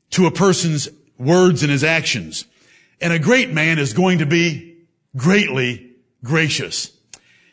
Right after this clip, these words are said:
And so we want to ask ourselves about graciousness. We want to ask ourselves,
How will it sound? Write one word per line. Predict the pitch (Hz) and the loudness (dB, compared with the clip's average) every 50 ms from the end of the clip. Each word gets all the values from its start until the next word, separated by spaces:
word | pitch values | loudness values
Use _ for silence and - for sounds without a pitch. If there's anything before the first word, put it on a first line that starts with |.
| _ _ _ _ _ _ _ _ _ _ _ _ _ | _ _ _ _ _ _ _ _ _ _ _ _ _
And | 127 147 135 | -6 -6 -2
so | - - 208 | 2 4 4
we | 208 | 6
want | 196 196 208 208 196 | 6 4 4 4 4
to | 196 | 4
ask | 202 214 208 196 - - - 190 | 4 2 2 0 -2 -4 -2 -2
ourselves | 165 160 151 - - 170 147 147 156 170 160 135 151 | 0 0 0 0 0 0 2 2 2 0 -2 -2 -2
about | 143 151 165 175 175 | -2 0 0 0 0
graciousness. | 147 160 196 190 - - 160 147 - - 160 160 143 - 147 | 2 2 2 2 2 0 -2 -4 -4 -4 -4 -4 -4 -2 -2
We | 165 | -2
want | 165 165 165 | 0 0 0
to | 165 | 0
ask | 165 170 165 - - | 0 -2 -2 -2 -4
ourselves, | 165 156 156 - 175 160 160 170 - - | -4 -4 -2 -2 0 0 0 0 -2 -6